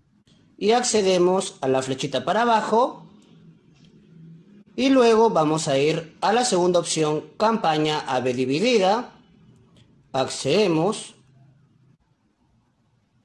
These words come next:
voy a colocar un nombre para mi campaña, voy a colocar el siguiente nombre,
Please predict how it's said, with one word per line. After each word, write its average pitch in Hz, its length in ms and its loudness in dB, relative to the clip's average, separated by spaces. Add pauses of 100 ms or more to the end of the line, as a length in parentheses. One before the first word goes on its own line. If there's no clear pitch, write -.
(1700)
voy 135 140 0
a 143 60 0
colocar 151 760 -2
un 185 240 4
nombre 160 340 2
para 123 220 -4
mi 120 120 -2
campaña, 185 840 0
voy 123 220 -4
a 120 60 -6
colocar 123 720 -4 (360)
el 127 160 0
siguiente 135 440 -2
nombre, 220 600 0